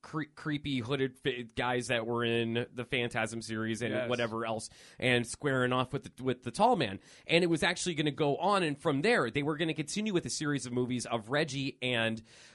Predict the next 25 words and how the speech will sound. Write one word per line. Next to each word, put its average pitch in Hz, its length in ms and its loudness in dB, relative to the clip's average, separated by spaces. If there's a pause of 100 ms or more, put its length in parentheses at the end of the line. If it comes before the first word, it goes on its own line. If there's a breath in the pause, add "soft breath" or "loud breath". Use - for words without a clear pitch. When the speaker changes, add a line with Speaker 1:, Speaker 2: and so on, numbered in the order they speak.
(140 loud breath)
Speaker 1:
uh, 113 480 4
this 127 320 0 (160)
Sergeant 156 460 0
Heckelman 127 580 0 (260 soft breath)
teaming 175 380 4
up 190 140 0
together. 110 500 2 (240)
Uh, 123 320 4
they 160 140 4
were 180 100 4
gonna 170 160 2
get 165 200 4
away 175 240 4
from 175 200 -2
Michael 147 560 2
and 127 140 0
Michael's 131 400 -2
brother, 123 500 0
uh, 110 440 4 (140)
Jody, 127 460 -2 (140)
Jody. 135 460 -2 (380 soft breath)
Uh, 117 340 2 (100)
yeah, 117 240 -6
J-, - 240 -6
Jody, 160 400 2